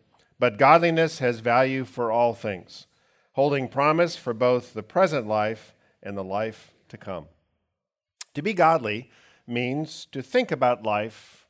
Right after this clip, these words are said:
from God's angle, the way God thinks about life, to value the things that God values, and to see and love people the way God sees and loves people. Now, the question in this series has been, how, how do we accelerate this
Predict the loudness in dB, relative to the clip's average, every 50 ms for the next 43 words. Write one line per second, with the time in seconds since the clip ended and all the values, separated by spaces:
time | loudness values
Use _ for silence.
0 | _ _ -8 -6 -2 0 0 0 0 0 -2 -6 -6 -6 -8 -6 -4 -4 -2 0
1 | 0 0 0 0 -4 -8 -10 -10 -10 -8 -6 -6 -6 -6 -8 -8 -10 -12 _ _
2 | _ _ _ _ _ _ _ _ _ _ _ _ _ -6 -2 4 6 8 8 8
3 | 6 6 4 2 0 -2 -4 -4 -2 -2 -2 0 -2 -4 -6 -8 -12 -16 -12 -6
4 | -6 -4 -4 -2 0 0 2 2 2 0 -2 -8 -20 -8 -2 0 2 2 0 -2
5 | -6 -10 -14 -16 -20 -20 -12 -6 -4 -2 -2 -2 -4 -8 -12 -12 -12 -10 -8 -6
6 | -4 -2 -2 -4 -4 -6 -2 0 0 0 0 -2 -6 _ -14 -14 -14 -8 -4 -4
7 | -4 -4 -6 -10 _ _ _ _ _ _ _ _ _ -12 -8 -4 -4 -4 -4 -2
8 | -4 -4 -4 -6 -8 -10 -12 -10 -10 -12 -12 -12 -12 -12 -12 -12 -16 -18 -16 -16
9 | -16 -16 -18 -20 -20 _ _ _ _ _ _ _ _ _ _ _ _ _ _ _
10 | _ _ _ -8 -6 -6 -4 0 2 2 2 2 0 0 0 0 2 0 -2 -2
11 | -4 -4 -2 -2 -2 -2 -4 -6 -4 -4 -4 -2 -2 -4 -4 -4 -4 -6 -6 -4
12 | -4 -4 -4 -4 -6 -8 -12 -8 -2 0 2 2 4 4 2 2 0 -2 -8 -8
13 | -6 -6 -6 -6 -8 -12 -14 -14 -16